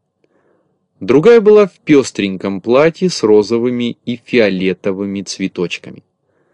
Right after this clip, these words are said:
Волосы у нее были светлые, почти белые, спускавшиеся на плечи волнами. Она надевала перед зеркалом шляпу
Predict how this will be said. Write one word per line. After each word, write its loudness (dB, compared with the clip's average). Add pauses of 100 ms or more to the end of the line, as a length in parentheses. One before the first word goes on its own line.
(280)
Волосы 0
у 0
нее -2
были -4
светлые, -2
почти -6
белые, 0 (240)
спускавшиеся -2
на -2
плечи -6
волнами. -6 (1160)
Она 0
надевала 0
перед -10
зеркалом -6
шляпу -2